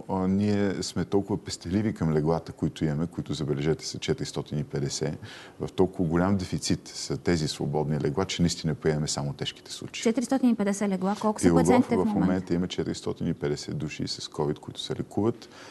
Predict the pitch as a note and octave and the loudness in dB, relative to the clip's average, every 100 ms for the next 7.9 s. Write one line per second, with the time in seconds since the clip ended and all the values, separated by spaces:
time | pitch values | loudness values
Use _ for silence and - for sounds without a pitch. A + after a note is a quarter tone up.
0 | - - G2 G2 G2+ G2 F#2 E2+ - F2+ | -20 0 2 4 4 4 0 -2 0 -2
1 | - - G2 D#2 D2+ E2 F#2+ G2 G2 E2+ | -2 -2 0 0 2 4 4 2 0 0
2 | F2+ F2+ F2+ - - - F#2+ F#2 F2+ D#2+ | 2 2 0 -4 -8 0 2 2 2 0
3 | F2 F2+ F2+ E2+ D#2+ - G2 F#2+ G2 F2 | 2 0 0 -2 -2 0 2 4 6 4
4 | D2+ - D#2+ D2 - D2+ - F2 D#2+ - | 2 -2 -6 -6 -6 -6 -2 -2 -4 -6
5 | D2 C#2+ C#2 - - - - - C#2+ C#2 | -2 -2 -2 -8 -8 -6 -6 -6 -4 -4
6 | - - F2 - - E2 - C#2 C#2 - | 0 -2 0 -6 -4 -6 -4 -6 -6 -6
7 | - - - C2+ - - F#2 - F#2 | -6 -6 -6 -6 -4 0 0 2 -2